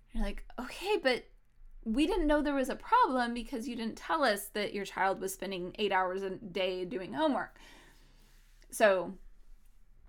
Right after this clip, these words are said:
please communicate. Find out how you can get help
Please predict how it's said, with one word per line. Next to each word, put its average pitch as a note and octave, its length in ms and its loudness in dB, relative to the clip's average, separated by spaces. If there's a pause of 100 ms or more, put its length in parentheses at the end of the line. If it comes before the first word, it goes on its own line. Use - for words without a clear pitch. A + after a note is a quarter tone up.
(240)
please G#3 300 -6
communicate. - 460 -14 (1700)
Find E4 300 10
out G3+ 320 8
how A3+ 300 0
you A#3+ 220 2
can D#4 180 0
get D4+ 100 -2
help F3 300 -2